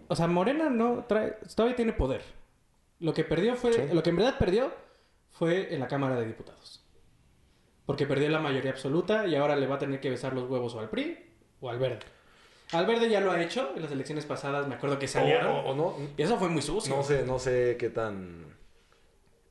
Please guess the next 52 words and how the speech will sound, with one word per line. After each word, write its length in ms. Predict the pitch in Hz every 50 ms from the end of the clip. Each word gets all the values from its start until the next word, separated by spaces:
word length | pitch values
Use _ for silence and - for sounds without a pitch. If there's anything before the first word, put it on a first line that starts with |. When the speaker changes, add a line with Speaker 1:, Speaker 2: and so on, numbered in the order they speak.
| _ _ -
Speaker 2:
qué 120 | - 113
tan 180 | - 123 110 101
cierta 300 | 107 113 - - 110 98
sea 140 | 98 101 95
esa 140 | 98 95
frase. 300 | 85 - 98 101 - 175 - - _ _ _ _ _ _ _ _ _ _ -
Speaker 1:
Ajá. 240 | - 131 127 135 131 - -
Speaker 2:
No 140 | 107 120 123
sé 140 | 120 131 117
si 180 | 123 123 110
Morena 460 | 101 101 98 101 113 120 120 117 113
se 120 | 107 - 95
los 180 | 92 92 87
besó 380 | 87 92 82 - 101 104 104 98
al 100 | 92 90
Verde 320 | 95 117 170 220 233 254 - - - - _ _ _ _ _ _
o 180 | - 95 95 92
el 120 | 92 101
Verde 260 | 101 117 110 107 104 98
a 40 | 90
Morena. 340 | 87 85 82 82 78 69 - - - _ _ _ _ _ _ _
Porque 360 | - 120 123 120 - 131 131
recordemos 560 | 127 - 131 123 - 131 131 139 151 151 143 -
que 80 | -
el 80 | 120 113
Verde 260 | 120 123 127 123 113
siempre 260 | 101 117 110 107 117
ha 40 | 107
sido 160 | 101 110 110
el 80 | 107 104
partido 420 | - 95 92 - 104 98 98 92
que 140 | - 92 85
se 100 | - 87
va 200 | 85 90 90 90
con 180 | - 92 90 85
el 280 | 80 80 78 - - - - _ _ _ _ _ _
Speaker 1:
Pero 140 | - 175 190
es 100 | 196 -
un, 240 | 254 247 240 226 - 202
es 160 | 196 202 240
un 60 | 220
Speaker 2:
con 100 | - 147
Speaker 1:
partido 140 | 151 151 147
Speaker 2:
el 60 | 139
que, 100 | 185 143
Speaker 1:
de, 120 | 135 - -
Speaker 2:
con 120 | 123 127
el 60 | 131
Speaker 1:
de 60 | 127 -
Speaker 2:
más 100 | - 147
Speaker 1:
engrane, 320 | 160 185 208 220 - 170
Speaker 2:
fuerte. 40 | 135